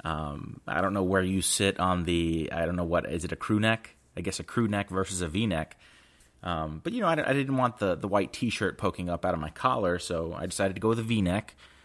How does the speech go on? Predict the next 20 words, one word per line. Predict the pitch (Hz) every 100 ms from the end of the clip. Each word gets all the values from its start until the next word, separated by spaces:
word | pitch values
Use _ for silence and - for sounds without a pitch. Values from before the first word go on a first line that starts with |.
| - _ _
The | -
shirts | 101 - 113 -
got | 98 92
here | 104 101
fairly | 113 110 117
recently. | 98 98 - 104 143
I've | 90
been | 98 90
wearing | 95 98 110
one | 107 107
today. | 117 117 92 90 131 110
I | 98
was | 90
wearing | 92 92 92
one | 90 90
at | -
the | 90
office. | 87 92 131 139 - - - - - _ -
Um, | 95 85 80 76 71 - _ _ _ -
the, | 151